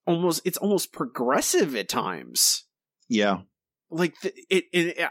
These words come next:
Speaker 1: I forget ab-, I forgot, frankly. Like, there's a specific scene, I had to write it down just so I remember, where they, there is a hostage situation with, uh, a, a dude and some kids.
Speaker 2: Mm-hmm.
Speaker 1: And, uh,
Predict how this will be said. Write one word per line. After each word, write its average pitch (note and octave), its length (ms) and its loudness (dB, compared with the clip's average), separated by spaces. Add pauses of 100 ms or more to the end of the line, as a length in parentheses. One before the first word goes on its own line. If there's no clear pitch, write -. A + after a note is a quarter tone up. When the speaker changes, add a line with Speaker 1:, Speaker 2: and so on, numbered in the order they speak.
Speaker 1:
I D#3 140 2
forget D3 500 -2
ab-, - 220 0
I D3 80 0
forgot, - 680 -2
frankly. D3 680 -4
Like, D3+ 160 0
there's F#3 240 2
a E3+ 60 -2
specific B3 500 0
scene, A#2 420 2
I B2 120 0
had F#3+ 100 2
to G3 80 2
write E3+ 180 2
it A#2+ 80 -4
down A#2 280 -2
just B2 160 -2
so F3+ 120 2
I E3+ 40 4
remember, A#2+ 680 0 (840)
where E3+ 420 2 (400)
they, D3 480 2
there C#3+ 200 4
is C#3 140 2
a C3+ 60 2
hostage D3+ 420 0
situation - 720 -4 (640)
with, A#2+ 380 0
uh, G#2+ 640 2
a, B2 40 0 (100)
a A2+ 60 -2
dude D#3 280 2
and C#3+ 100 0
some B2 140 -4
kids. - 600 -6 (480)
Speaker 2:
Mm-hmm. E2 360 -2 (240)
Speaker 1:
And, A#2 400 -2 (480)
uh, G#2 380 2